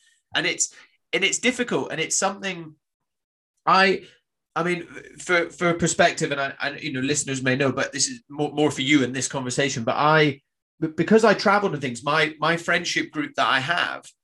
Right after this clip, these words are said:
they all did the same thing as me. So w-, the funny thing is, within my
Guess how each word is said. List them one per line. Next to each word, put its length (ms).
they 240
all 240
did 160
the 80
same 280
thing 240
as 160
me. 220
So 380
w-, 180
the 80
funny 280
thing 180
is, 220
within 320
my 360